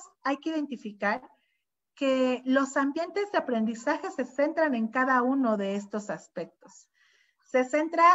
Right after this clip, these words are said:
en quién enseña, en quién está enseñando, en quién está parado en el escenario. Esta luz que, que se centra en el escenario, lo podemos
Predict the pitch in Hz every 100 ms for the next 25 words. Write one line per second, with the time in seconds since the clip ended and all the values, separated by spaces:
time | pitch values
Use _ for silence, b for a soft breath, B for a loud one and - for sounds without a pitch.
0 | 254 240 240 240 311 349 320 330 - 311
1 | 349 320 247 226 208 - _ _ 233 226
2 | 277 370 403 403 277 277 285 240 220 214
3 | 208 208 220 294 349 349 - 311 311 285
4 | 269 339 339 294 226 196 - 180 185 175
5 | 165 175 _ _ _ _ _ _ - 262
6 | 277 339 320 339 466 - - - _ _
7 | _ 240 220 208 202 202 196 190 202 208
8 | 214 202 262 269 285 294 277 269 220 202
9 | 202 208 247 269 370 - _ _ _ _
10 | _ _ _ - 220 226 240 247 285